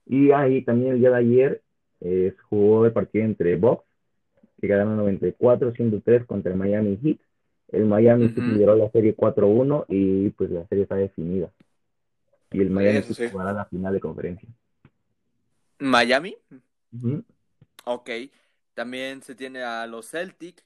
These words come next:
Speaker 2: que perdió contra los Raptors, ¿no? Ve-,
Speaker 1: Sí,
Speaker 2: ciento veintidós a ciento veinticinco y están empatados tres de tres.
Speaker 1: Sí, el día, el día de, del domingo juegan, este,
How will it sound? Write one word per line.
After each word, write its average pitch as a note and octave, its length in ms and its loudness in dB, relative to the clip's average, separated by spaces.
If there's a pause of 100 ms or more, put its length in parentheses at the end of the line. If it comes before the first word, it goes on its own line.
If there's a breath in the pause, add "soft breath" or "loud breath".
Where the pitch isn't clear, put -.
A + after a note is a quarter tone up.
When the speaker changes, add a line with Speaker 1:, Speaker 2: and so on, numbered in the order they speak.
Speaker 2:
que A2+ 460 -14 (400)
perdió A#2+ 380 -14
contra B2 260 -16
los G#2+ 180 -14
Raptors, D#3+ 480 -10
¿no? D#3 220 -20 (540)
Ve-, B2+ 140 -12
Speaker 1:
Sí, C#3 140 0
Speaker 2:
ciento D3+ 260 -2
veintidós B2+ 460 0
a A2 60 -8
ciento B2+ 460 -14 (180)
veinticinco E3 800 -14
y A#2+ 140 -8
están C#3+ 420 -6
empatados C#3 580 -6
tres C3+ 200 -16
de C#3+ 80 -14
tres. - 340 -14 (540)
Speaker 1:
Sí, D3+ 160 6
el D#3 160 6
día, C#3 380 2
el G#2 240 -2
día A#2+ 140 4
de, A2 420 4
del G2 360 -2
domingo B2+ 480 0
juegan, A#2 380 4
este, F2 600 -8